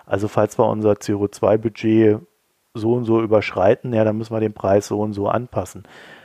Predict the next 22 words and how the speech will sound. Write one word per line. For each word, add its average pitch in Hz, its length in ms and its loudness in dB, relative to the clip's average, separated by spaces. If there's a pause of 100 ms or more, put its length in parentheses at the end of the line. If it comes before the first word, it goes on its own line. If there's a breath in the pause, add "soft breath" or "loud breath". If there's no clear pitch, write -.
(120)
Äh, 104 80 -6
das - 160 -10
kann 120 140 0
man 127 100 4
doch 113 140 2
grafisch 110 400 -2
so 107 120 -6
darstellen, 107 440 0
dass 107 160 -2
jeder 107 240 0
das 104 180 -6
kapiert - 480 0
und 110 200 -6
dann 110 200 -4
weiß 104 300 2
jeder, 107 300 2
was 107 140 0
in 107 80 -10
der 104 120 -6
Zukunft - 360 -12
Sache 110 220 0
ist. 101 280 -10